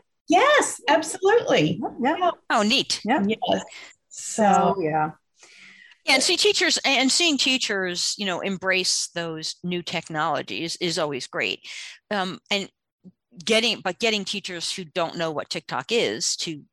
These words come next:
Speaker 3: look at TikTok is, is a, is <laughs> quite a, a hard thing to do, because you only hear the bad stuff about it, you know, not the bad stuff, but the, "Oh my gosh, our,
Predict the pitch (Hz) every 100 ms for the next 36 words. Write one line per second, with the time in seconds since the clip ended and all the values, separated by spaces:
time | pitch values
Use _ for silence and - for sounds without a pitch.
0 | _ _ - - 165 254 - - 160 -
1 | 123 131 - 175 160 - - 208 202 -
2 | 220 247 220 - 269 - - - 294 262
3 | 262 233 208 _ - 196 - 208 233 202
4 | 196 - 160 175 180 156 101 160 - -
5 | - - - 214 185 214 196 175 180 165
6 | 139 135 156 - - - - 151 - -
7 | 131 113 - - _ - 175 131 147 202
8 | 196 165 165 160 - 120 156 139 135 262
9 | 254 196 240 226 - 143